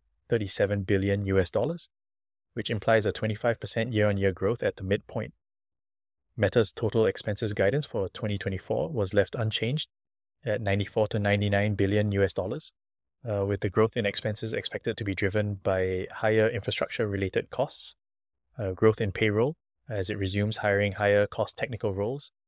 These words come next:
and further augmented reality product development in Reality Labs. Meta also initiated a quarterly dividend payout of fifty cents per share.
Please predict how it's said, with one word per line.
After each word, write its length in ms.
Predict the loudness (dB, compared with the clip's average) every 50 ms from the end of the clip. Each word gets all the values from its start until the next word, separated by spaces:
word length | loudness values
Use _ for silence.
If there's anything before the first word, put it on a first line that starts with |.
| _ _ _ _
and 160 | -8 -8 -6 -4
further 280 | 0 2 4 4 4
augmented 520 | 4 4 2 2 2 0 0 2 0 -4 -2
reality 400 | 0 2 2 2 2 0 -4 -6
product 340 | -4 -2 0 0 0 0
development 440 | -2 -2 0 0 0 0 -2 -2 -6
in 160 | -6 -6 -6
Reality 340 | -4 -2 -2 -2 -4 -6 -6
Labs. 440 | -4 -4 -4 -4 -4 -8 -10 -12 -12 _ _ _ _ _ _ _ _ -6
Meta 300 | -4 -2 0 2 2 2
also 280 | 2 0 -2 -2 -4 -4
initiated 580 | -2 -2 -2 -2 -2 -2 -2 -2 0 0 0
a 100 | 0 -2
quarterly 540 | -6 -2 0 0 0 2 0 -2 -2 -2 -2
dividend 420 | -2 -2 -2 0 0 -2 -2 -4 -4
payout 300 | -2 0 2 2 0 0
of 140 | -4 -10
fifty 320 | -8 -4 -4 -4 -4 -4 -4
cents 260 | -2 -2 -2 -2 -4
per 100 | -6 -6
share. 380 | -6 -6 -4 -4 -6 -6 -8